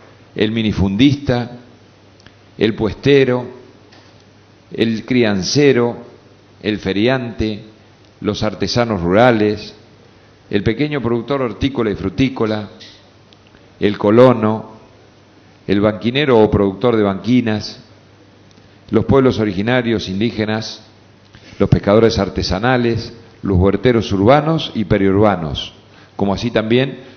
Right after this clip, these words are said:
los agricultores familiares periurbanos. En la Argentina son doscientos veinte mil unidades productivas de acuerdo al Censo Nacional Agropecuario del año dos mil dos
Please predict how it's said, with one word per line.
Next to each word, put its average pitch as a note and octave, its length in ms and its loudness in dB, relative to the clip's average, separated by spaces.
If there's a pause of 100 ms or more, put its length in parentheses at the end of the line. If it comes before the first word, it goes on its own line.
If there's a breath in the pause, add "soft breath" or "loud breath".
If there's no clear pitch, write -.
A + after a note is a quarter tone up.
los F#2+ 160 -6
agricultores G2+ 600 -2
familiares G2+ 500 -2
periurbanos. E2+ 840 -2 (1600 loud breath)
En G#2+ 160 0
la A2+ 80 2
Argentina C3 500 -2
son B2 300 -4
doscientos C#3+ 500 -2
veinte A2+ 280 0
mil D3 300 -2
unidades A2+ 380 0
productivas G#2+ 560 -2
de G#2 60 -2
acuerdo A#2 640 -2
al G2+ 160 -4
Censo A#2+ 600 -4
Nacional G#2+ 420 -2
Agropecuario G#2 600 2
del G2 120 2
año G2+ 240 0
dos F2+ 140 -2
mil F2+ 200 -2
dos D#2 380 -2